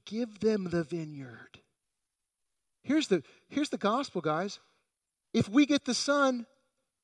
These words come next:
we get everything. We get everything possible, conceivable. What in Christ,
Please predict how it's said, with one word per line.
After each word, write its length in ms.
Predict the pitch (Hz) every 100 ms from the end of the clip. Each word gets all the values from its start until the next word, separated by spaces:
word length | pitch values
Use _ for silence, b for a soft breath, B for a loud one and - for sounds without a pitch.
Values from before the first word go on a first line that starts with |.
| _ _ _ _ _ _
we 180 | 214 311
get 160 | 320 339
everything. 720 | 349 381 480 - 202 139 113 _ _ _ _ _ _
We 80 | 330
get 140 | 330 403
everything 960 | 311 330 359 330 349 262 277 226 185 160 b b -
possible, 600 | 202 311 330 320 269 254
conceivable. 440 | 240 - 294 247 B B
What 220 | - 320 349
in 260 | 320 330
Christ, 460 | - 311 311 285